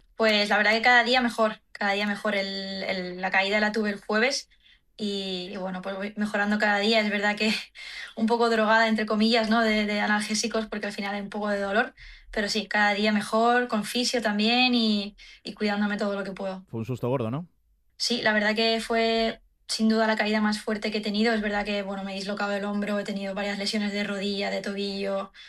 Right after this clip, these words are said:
Speaker 1: etcétera, pero nunca había tenido ninguna lesión en las costillas, nunca había tenido una caída así de fuerte y nunca, toco madera, que espero que no sea otra vez,
Speaker 2: Hmm.
Speaker 1: eh, me habían tenido que sacar en ambulancia de la playa y realmente fue una situación, bueno, nueva para mí y, pf, que ojalá que no se vuelva a repetir, la verdad.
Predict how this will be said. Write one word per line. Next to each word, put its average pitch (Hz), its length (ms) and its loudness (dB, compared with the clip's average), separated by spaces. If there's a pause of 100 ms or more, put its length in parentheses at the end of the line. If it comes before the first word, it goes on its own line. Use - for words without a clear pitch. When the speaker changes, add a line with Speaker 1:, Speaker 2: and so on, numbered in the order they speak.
(360)
Speaker 1:
etcétera, 226 460 2
pero 220 160 2
nunca 214 300 2
había 208 160 0
tenido 202 300 -2
ninguna 190 300 -6
lesión 202 340 -2
en 202 180 -6
las 196 140 -6
costillas, 226 540 2
nunca 214 260 2
había 208 120 0
tenido 202 260 -4
una 202 140 -6
caída 196 300 -2
así 202 160 -2
de 202 80 -2
fuerte 226 440 -4 (240)
y 220 260 -2 (200)
nunca, 214 680 2
toco 208 200 0
madera, 214 320 4
que 208 60 -2
espero 208 240 -2
que 208 80 -2
no 208 100 0
sea 214 140 0
otra 208 140 -2
vez, 214 300 -2
Speaker 2:
Hmm. 175 80 -4 (320)
Speaker 1:
eh, 208 340 2
me 202 100 -2
habían 202 180 -2
tenido 208 240 0
que 208 80 -4
sacar 208 520 -2
en 202 120 -4
ambulancia 196 420 -4
de 202 80 0
la 196 80 -2
playa 214 380 0 (720)
y 208 380 2
realmente 202 920 0
fue 208 160 -4
una 202 140 -2
situación, 196 1080 -4
bueno, 202 340 -2
nueva 220 300 4
para 226 180 4
mí 240 280 2
y, 220 340 2
pf, - 240 -8
que 196 240 -4
ojalá 202 260 0
que 196 60 -4
no 208 80 -2
se 226 80 -2
vuelva 208 200 0
a - 20 -4
repetir, 196 340 -6
la 202 100 -4
verdad. 185 280 -6